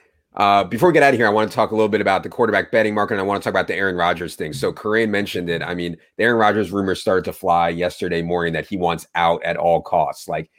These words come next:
didn't sound like, well, maybe, you know, like, uh,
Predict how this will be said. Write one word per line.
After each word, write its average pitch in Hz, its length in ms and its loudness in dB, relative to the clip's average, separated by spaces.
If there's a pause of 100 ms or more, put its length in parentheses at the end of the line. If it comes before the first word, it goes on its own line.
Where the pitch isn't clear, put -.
(120)
didn't 117 180 2
sound 101 260 2
like, 87 200 0
well, 104 320 6
maybe, 92 520 -2
you 107 60 -4
know, 87 180 0
like, 80 360 -6 (280)
uh, 80 540 0